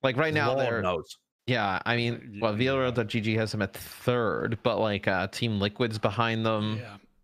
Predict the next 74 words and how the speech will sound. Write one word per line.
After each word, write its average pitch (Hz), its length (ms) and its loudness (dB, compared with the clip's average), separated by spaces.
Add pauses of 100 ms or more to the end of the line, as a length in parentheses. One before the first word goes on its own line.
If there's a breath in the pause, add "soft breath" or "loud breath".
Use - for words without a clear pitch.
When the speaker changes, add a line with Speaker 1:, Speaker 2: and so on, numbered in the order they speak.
(360)
Speaker 2:
I 131 100 0
mean, 127 120 2
th-, 139 80 2
Speaker 1:
Uh, - 80 -2
Speaker 2:
they 156 140 2
haven't 135 220 -2
played 135 340 2
in 113 100 0
ages 110 300 0
because 113 240 -2
Speaker 1:
they 123 180 2
Speaker 2:
there's 113 40 2
Speaker 1:
haven't 127 120 0
Speaker 2:
been 104 140 2
no 92 120 -2
Speaker 1:
played, - 40 -10
right? 98 200 0
Speaker 2:
I 147 60 -2
mean, 180 140 2
they 175 80 0
haven't 165 240 -2
played 170 240 0
with 123 80 0
this 113 120 -2
new 143 140 0
roster 127 300 0
at 101 100 -2
all. 117 180 0
The 80 80 -8
last 127 180 2
Speaker 3:
Right. 175 80 -2
Speaker 2:
game 131 100 0
that 127 140 2
they 98 80 0
Speaker 1:
No. 95 40 -2
Speaker 2:
played 120 180 0
was 92 140 -6
with 101 220 -2
Safe, 120 320 -2
so 92 200 0 (100)
Speaker 1:
<clears throat> - 80 -14
Speaker 2:
there's 135 340 2
no 175 160 2
way 151 160 2
of 120 80 -4
being 135 160 2
able 117 160 0
to 101 80 -10
tell. 120 260 0
This 156 240 -2
is 175 120 0
a, 185 60 0
this 170 280 -2
is 160 80 -4
the 165 60 0
kind 151 200 0
of 110 60 -4
team 156 180 0
where 143 140 2
expectations 123 640 -2
could 117 140 0
be 104 100 -2
high, 107 320 -2 (240 loud breath)
and 131 100 4
they 151 60 4
might 160 180 0
not 147 160 2
even 123 240 0
make 127 320 0
the, 107 380 0 (340)
the 123 80 2
main 120 220 2
event. 113 240 2 (640)
I, 101 220 0